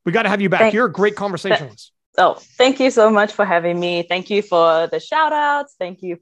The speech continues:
Speaker 2: for all of that. Um, it's been a cool ride and I can't wait to keep going.
Speaker 1: Yeah, well, I'm sure you will. We're about to film the, uh, Commonwealth recaps, and I got a feeling your name's gonna get mentioned a little bit more as well. So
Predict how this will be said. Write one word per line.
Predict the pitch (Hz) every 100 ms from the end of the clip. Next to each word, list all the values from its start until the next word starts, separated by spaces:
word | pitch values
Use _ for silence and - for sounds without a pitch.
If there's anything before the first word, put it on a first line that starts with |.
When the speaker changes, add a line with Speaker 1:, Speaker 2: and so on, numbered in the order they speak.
| -
Speaker 2:
for | 170 160 147 143 - - - -
all | 170 165
of | 160
that. | 156 147 - -
Um, | 156 156 - - - 92 87 - -
it's | 170 - - -
been | 160 151
a | 147 156 165 _
cool | - 320 302
ride | 214 214 226 226
and | - 185 180
I |
can't | 175 240 240
wait | 233 226 226 -
to | - 196 185 185 185
keep | 233 208
going. | 202 277 - _ _ _ _ _ _ _
Speaker 1:
Yeah, | 185 202 143
well, | 170 226
I'm | 226 233
sure | - 269
you | 262 240
will. | 294 277
We're | 190 285
about | 190 285 -
to | 226 -
film | 254 226 226 - _ _ _ -
the, | 165 214 214
uh, | 175 185 175
Commonwealth | - 220 208 202 185
recaps, | 175 185 - 175 151 139 -
and | 151
I | 156
got | 180
a |
feeling | 160 175 165
your | 147
name's | 147 143
gonna | 151 139
get | 139
mentioned | 135 - 135
a |
little | 123 127
bit | 127
more | 123 127 113
as | 127
well. | 123 110
So | - 139